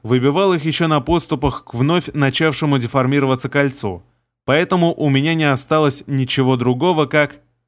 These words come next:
"Вы призвали великого духа окаменения, плюс два параметра характеристики духовность. Итого двадцать семь". Отмахнувшись от сообщения, что каждые пять секунд с меня будут снимать десять процентов жизни,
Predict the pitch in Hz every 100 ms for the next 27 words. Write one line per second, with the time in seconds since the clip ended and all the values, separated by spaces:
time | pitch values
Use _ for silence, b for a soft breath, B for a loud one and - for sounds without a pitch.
0 | _ _ - 117 143 175 175 147 151 170
1 | 165 135 143 165 165 156 151 160 135 156
2 | 151 147 147 156 165 170 170 120 95 87
3 | - _ _ _ - 131 127 117 156 175
4 | 170 156 165 147 143 131 143 139 - 131
5 | 139 - 127 135 139 - 135 101 92 -
6 | - _ _ _ 139 131 127 120 165 131
7 | 123 117 131 - 123 92 85 _ _ _
8 | - 123 131 123 170 196 190 151 123 -
9 | 120 - 180 170 143 - 120 175 170 139
10 | 139 139 139 - 156 156 120 - 135 139
11 | 131 127 127 135 131 123 - 139 127 143
12 | 127 - 127 127 123 113 107 165 147 101